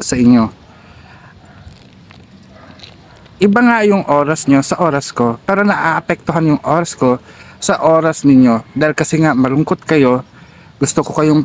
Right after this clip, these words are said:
pagaanin ang inyong kalooban, gusto kong i-empower kayo and everything. Pero nakukuha nyo yung oras ko, no? So yung oras ko na dapat mag-set ng appointment, mag-ayos ng aking mga documents, parang minamadali ko siya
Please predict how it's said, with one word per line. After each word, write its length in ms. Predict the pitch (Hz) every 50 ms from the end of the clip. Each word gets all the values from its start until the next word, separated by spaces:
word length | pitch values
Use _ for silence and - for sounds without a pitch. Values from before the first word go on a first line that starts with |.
| - -
pagaanin 560 | - 139 135 135 127 - 135 143 147 147 143 120
ang 120 | - 135 143
inyong 240 | 151 160 156 139 131
kalooban, 480 | 143 139 143 - 156 151 135 123 127
gusto 240 | 139 143 139 - -
kong 400 | - - 165 165 156 143 127 131 131
i-empower 600 | 131 135 113 135 139 131 - 147 147 160 180 165
kayo 240 | - 147 143 139 127
and 120 | 107 127 131
everything. 560 | 127 120 123 127 - - 123 117 123 131 - - - - - - - - - - - - - - - - - - - -
Pero 480 | - 170 175 170 160 160 151 151 156 147 - - - _ _ _
nakukuha 560 | _ 165 175 180 - 170 - 175 165 165 156
nyo 140 | 147 160 160 165 165
yung 80 | 147 127 117
oras 320 | 117 113 110 117 - - -
ko, 240 | - 135 127 101 - - - - - - -
no? 240 | - 113 113 131 - - - - - - - - -
So 160 | - - 131
yung 160 | 135 135 131
oras 320 | - 120 127 131 139 - -
ko 160 | - 127 127
na 80 | 127
dapat 400 | 113 110 127 127 - - 131 101 - - - - 117
mag-set 400 | 120 233 226 - - 262 - -
ng 80 | 254 240 -
appointment, 640 | 247 - - 139 151 175 - - 175 151 151 156 - - - -
mag-ayos 640 | - 127 120 117 113 - - 113 123 127 113 - -
ng 160 | 123 120 117
aking 320 | - 127 123 - - 123 123
mga 320 | 123 123 120 120 117 110
documents, 720 | 113 127 120 - - 175 175 160 143 143 139 - - - - - - - - - - - - - - -
parang 240 | - 247 262 262 262
minamadali 560 | 254 240 226 226 220 208 185 196 185 190 -
ko 80 | 185
siya 320 | - - 151 139 147 143